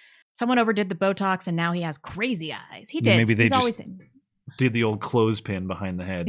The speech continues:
Speaker 1: <laughs>
Speaker 2: pull it back.
Speaker 1: Yep.
Speaker 2: Yeah.
Speaker 1: Uh, Marlon Moncrief says, "Tomorrow I ship out to begin my training as a member of the U S Army Reserve. Wish me luck and keep up the good work. P S boot camp is at Fort Leonard Wood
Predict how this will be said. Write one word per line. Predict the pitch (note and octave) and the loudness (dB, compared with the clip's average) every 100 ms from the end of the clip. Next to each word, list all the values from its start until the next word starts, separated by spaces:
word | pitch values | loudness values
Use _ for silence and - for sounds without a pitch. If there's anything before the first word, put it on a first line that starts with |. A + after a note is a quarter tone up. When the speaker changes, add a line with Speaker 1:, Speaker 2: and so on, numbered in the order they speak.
| A#2+ | -2
Speaker 1:
<laughs> | - | -2
Speaker 2:
pull | G#2+ F#2 | -4 -4
it | E2+ | -4
back. | F2 E2 - _ _ _ - - _ - | -4 -4 -6 _ _ _ -20 -20 _ -10
Speaker 1:
Yep. | G3+ - - | -10 -10 -12
Speaker 2:
Yeah. | E4 D#4+ F2+ D#2+ - C4 _ - | -10 -6 -4 -4 -6 -14 _ -4
Speaker 1:
Uh, | F#3 F3+ F3 E3+ | 0 2 0 0
Marlon | E3+ F3 F#3 E3+ | 0 0 2 0
Moncrief | F3 A#3+ C4+ A#3 | 0 0 -2 -4
says, | - A3+ G#3 G3+ | -2 0 0 -2
"Tomorrow | - C#4 F#4 E4 G3+ | 0 2 4 4 4
I | F3+ | 2
ship | - A3+ | -2 -2
out | A#3+ A3+ | 0 -2
to | G3+ | -4
begin | G3+ G#3+ G#3+ | -2 0 0
my | F3+ | 0
training | F3+ - G#3+ G#3 | -2 -4 -2 -2
as | F3+ | -2
a | |
member | F3 F#3+ G3 | -2 -2 -2
of | D#3+ | -4
the | |
U | E3 F#3+ | -4 -2
S | G3 F#3+ | -2 0
Army | G3 G3 | -2 0
Reserve. | F3+ E3 G3 G#3 | -2 -2 -2 -2
Wish | F#3 F#3 | -4 -4
me | G3+ | -2
luck | G3 B3 - _ _ _ _ | 0 0 -2 _ _ _ _
and | G3 | -4
keep | G3 | -2
up | G3 | -2
the | G3 | 0
good | G#3 F#3+ | 0 2
work. | A3 A3 | -2 -2
P | - B3 | 0 0
S | A3+ | 2
boot | - A#3+ | 0 -2
camp | - A#3+ A#3 | 0 0 0
is | A3+ G#3+ | -2 -2
at | A3 | -2
Fort | - - A3+ F#3 | -2 -4 -4 -2
Leonard | G#3 A#3 A3+ F#3+ | -2 0 0 -2
Wood | F3+ G3+ G#3 | -2 0 0